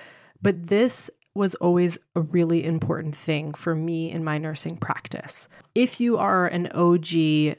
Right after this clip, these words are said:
listener here on The Ashley O Show, formerly The Nursing Co-op, then you've probably heard some of these stories. But I wanna share them again because, one, they just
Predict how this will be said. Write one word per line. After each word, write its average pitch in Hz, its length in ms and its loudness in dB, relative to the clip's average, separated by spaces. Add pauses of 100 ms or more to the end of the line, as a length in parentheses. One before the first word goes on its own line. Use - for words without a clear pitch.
(100)
listener 175 560 0
here 160 520 0
on 160 420 0
The 165 120 2
Ashley 160 340 2
O 220 140 6
Show, 196 240 4
formerly 160 640 0
The 160 140 -2
Nursing 151 340 -4
Co-op, 175 520 2 (340)
then 202 140 0
you've 208 120 0
probably 247 240 4
heard 180 240 2
some 160 140 0
of 147 100 -2
these 156 160 -6
stories. - 460 -6 (280)
But - 80 0
I 190 60 4
wanna 226 160 2
share 202 200 0
them 180 120 0
again 151 360 0
because, 165 540 -2 (360)
one, 247 300 4
they 196 100 4
just 160 240 -2